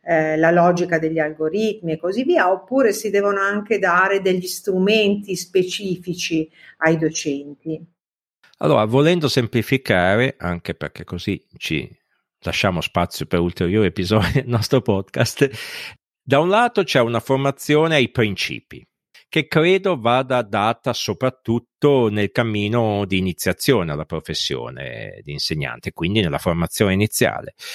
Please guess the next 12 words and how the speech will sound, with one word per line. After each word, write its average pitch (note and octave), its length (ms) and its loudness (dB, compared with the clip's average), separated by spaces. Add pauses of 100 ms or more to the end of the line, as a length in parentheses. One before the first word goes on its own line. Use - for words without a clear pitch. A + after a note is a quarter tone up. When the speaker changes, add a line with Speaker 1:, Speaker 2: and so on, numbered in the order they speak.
(800)
Speaker 2:
Principi D3 640 2
che G#2+ 300 0 (100)
aiutino G#2+ 500 2
appunto A2+ 420 0
poi G#2 560 2
l'insegnante A2 680 -2
ad C#3 40 2
avere G#2+ 540 2 (180)
un A2+ 140 -6
quadro G#2+ 360 2
di G2 120 2
riferimento F#2+ 920 -2